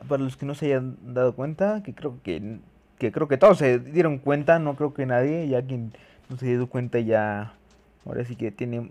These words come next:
que, tiene que asistir un, o-, a un oculista, porque es muy evidente el cambio de textura. Miren, la casa se ve, se ve de la fregada con esta textura.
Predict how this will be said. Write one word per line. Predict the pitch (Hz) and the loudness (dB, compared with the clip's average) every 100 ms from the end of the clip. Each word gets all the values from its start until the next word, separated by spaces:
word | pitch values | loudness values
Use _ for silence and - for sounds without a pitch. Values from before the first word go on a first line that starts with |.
| 123 | -8
que, | 110 107 - _ - | -8 -8 -12 _ -6
tiene | 127 | -4
que | 120 | -2
asistir | 113 - - 120 | -2 -4 -8 -6
un, | 120 117 117 _ _ _ _ _ _ _ _ _ | -6 -8 -14 _ _ _ _ _ _ _ _ _
o-, | - 113 117 _ _ | -6 -6 -6 _ _
a | 127 113 | -8 -6
un | 120 123 123 120 110 | -4 -6 -6 -6 -6
oculista, | 107 113 113 127 202 214 - _ _ _ _ _ _ - | -6 -4 -4 -2 -4 -4 -8 _ _ _ _ _ _ -20
porque | - - 95 95 82 69 - - _ _ - | -20 -12 -6 -4 -4 -8 -16 -20 _ _ -10
es | 117 | -4
muy | 123 127 | 0 2
evidente | 135 120 127 131 | 2 0 0 0
el | |
cambio | 139 135 | -2 -2
de | 110 | -4
textura. | - 156 | -4 -4
Miren, | 143 131 107 | -2 -4 -6
la | 101 | -6
casa | 139 131 | -6 -6
se | 117 | -4
ve, | 127 123 - _ _ | -2 -4 -10 _ _
se | - | -8
ve | 120 | -4
de | 127 | -4
la | - - | -6 -12
fregada | - 85 101 95 127 - - 131 | -10 -10 -10 -12 -14 -18 -14 -12
con | 113 113 | -10 -10
esta | 110 | -6
textura. | 104 104 107 95 | -6 -6 -8 -8